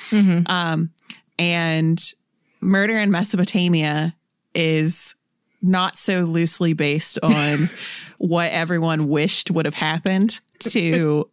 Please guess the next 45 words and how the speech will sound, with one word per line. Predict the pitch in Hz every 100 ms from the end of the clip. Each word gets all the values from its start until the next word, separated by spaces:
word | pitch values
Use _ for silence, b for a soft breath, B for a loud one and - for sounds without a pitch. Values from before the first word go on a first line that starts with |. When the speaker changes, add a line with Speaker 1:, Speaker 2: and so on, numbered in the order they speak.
| -
Speaker 2:
this | 165 226 185
lady | 156 147 156 208 214
that | 156 165
was | 185 170
there. | 143 147 208 269 -
Um, | 165 156 165 -
I | 175
don't | 180
know | 185 165
if | 165
she, | - 180 -
I | 170
don't | 202
know | 180
if | 175
she | 170
was | 160 -
the | 165
spouse | - - 147 175 -
of, | 165 156 -
of | 156 147
one | 151 151
of | 160
the | 151 -
other | 143 147
excavators | - - - 185 180 170 165 202
Speaker 1:
She | 202
was | 185 151
Speaker 2:
or |
Speaker 1:
just | 156
there. | 135 123 143 160
Speaker 2:
if | 180
she | 180
was | 165 156
an |
employee, | 147 147 170 165 156 185 220 226 220 B B
Speaker 1:
Yeah. | 160 151
Speaker 2:
like, | 185 - -
of | 170 170 190
the | 190
dig, | 208 202 208 202 - 196
but | 175 165
she | - 190
was | 175 202 -
just | 226 - -